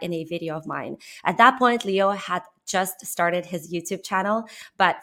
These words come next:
fast forward a few years and his channel has grown massively. He now has over two hundred thousand subscribers on YouTube and Instagram, and his videos get incredible engagement. Leo's channel is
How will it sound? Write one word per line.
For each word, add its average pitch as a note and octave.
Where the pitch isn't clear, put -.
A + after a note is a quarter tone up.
fast D4+
forward A#3+
a A3
few A3+
years F#3+
and G3
his F3+
channel F3+
has F#3
grown F3
massively. E3+
He -
now G#3+
has A3
over G3
two C#4
hundred C4
thousand G#3
subscribers F#3
on E3
YouTube G#3+
and B3+
Instagram, G#3+
and F#3+
his F3+
videos F#3+
get -
incredible F3
engagement. E3
Leo's C4
channel G#3
is G3+